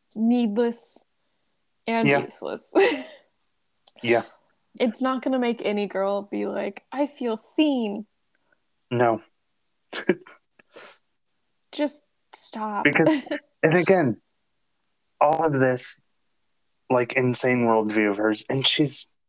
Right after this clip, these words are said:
Speaker 2: not that tall.
Speaker 1: No. And she's not ugly. <laughs>
Speaker 2: Would have
Speaker 1: It's
Speaker 2: been
Speaker 1: just not
Speaker 2: significantly
Speaker 1: believable.
Speaker 2: more willing to buy this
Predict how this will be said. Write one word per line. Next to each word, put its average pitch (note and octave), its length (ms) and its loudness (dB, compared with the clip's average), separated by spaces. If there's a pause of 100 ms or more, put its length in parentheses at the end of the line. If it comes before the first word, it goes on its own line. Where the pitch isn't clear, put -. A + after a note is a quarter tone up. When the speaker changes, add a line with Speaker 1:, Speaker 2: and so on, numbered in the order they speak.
(400)
Speaker 2:
not - 280 0
that C3+ 220 2
tall. - 280 2 (400)
Speaker 1:
No. A3+ 340 -4 (1600)
And B3 100 -2
she's C#4+ 240 -2
not C#4 200 -8
ugly. A#3 380 -4
<laughs> - 920 -4
Speaker 2:
Would C#3 140 6
have D3+ 100 6
Speaker 1:
It's C3+ 80 2
Speaker 2:
been D3 140 6
Speaker 1:
just D3+ 160 2
not D4+ 140 6
Speaker 2:
significantly D3 420 6
Speaker 1:
believable. D3 260 4
Speaker 2:
more C#3 240 4
willing C3 500 4
to B2+ 140 2
buy A#2+ 380 4 (500)
this C3+ 440 0